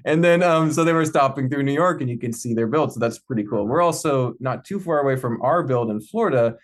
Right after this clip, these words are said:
and some of the, some of the teams are able to see their builds at Legolands and wherever they may be displayed. So it's pretty cool.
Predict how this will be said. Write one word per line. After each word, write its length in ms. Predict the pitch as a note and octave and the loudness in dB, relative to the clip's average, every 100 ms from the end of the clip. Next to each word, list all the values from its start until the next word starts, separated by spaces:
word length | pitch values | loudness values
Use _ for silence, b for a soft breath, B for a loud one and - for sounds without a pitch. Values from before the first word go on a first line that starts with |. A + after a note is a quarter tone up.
| B | B
and 140 | B2 B2+ | -8 -2
some 220 | F#3+ G3+ | 0 2
of 100 | F3+ | 2
the, 240 | E3+ D#3 | 2 0
some 220 | - F#3 | -4 -4
of 80 | F#3 | -2
the 100 | D3+ | -2
teams 300 | C3+ C#3+ C3+ | -4 -6 -4
are 80 | C3 | 0
able 200 | B2+ A#2+ | 0 -2
to 60 | G#2+ | -6
see 220 | - B2+ | -6 -4
their 160 | A#2 A2+ | -2 -2
builds 260 | A#2 A2 | -2 -2
at 100 | A2 | -4
Legolands 520 | A2 G#2+ G#2+ G#2 G#2 | -4 -4 -2 -2 -4
and 140 | G#2 G2+ | -6 -4
wherever 300 | A2 A2+ G#2+ | -2 -2 -2
they 100 | G#2+ | -4
may 160 | G#2 G#2 | -2 -4
be 180 | G2 | -6
displayed. 440 | G#2 G#2+ - F#2 - | -12 -12 -12 -12 -10
So 80 | - | -12
it's 100 | - | -8
pretty 220 | - G#2+ | -6 -6
cool. 260 | - - | -8 -16